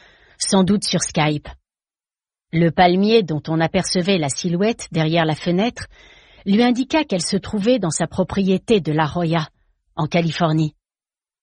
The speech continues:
Prise d'une fascination morbide,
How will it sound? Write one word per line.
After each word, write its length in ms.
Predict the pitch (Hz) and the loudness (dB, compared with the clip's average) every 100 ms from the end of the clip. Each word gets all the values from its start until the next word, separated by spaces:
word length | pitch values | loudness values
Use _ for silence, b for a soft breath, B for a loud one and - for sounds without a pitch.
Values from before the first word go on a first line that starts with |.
| _ _ _ _ _ _ _ _ | _ _ _ _ _ _ _ _
Prise 400 | - 196 214 185 | -2 0 2 0
d'une 200 | - 156 | -4 -4
fascination 760 | 151 185 - 196 170 - 175 170 | -2 -4 -4 -2 -2 -2 -2 0
morbide, 600 | 160 165 156 185 208 190 | 0 0 0 -2 -2 -6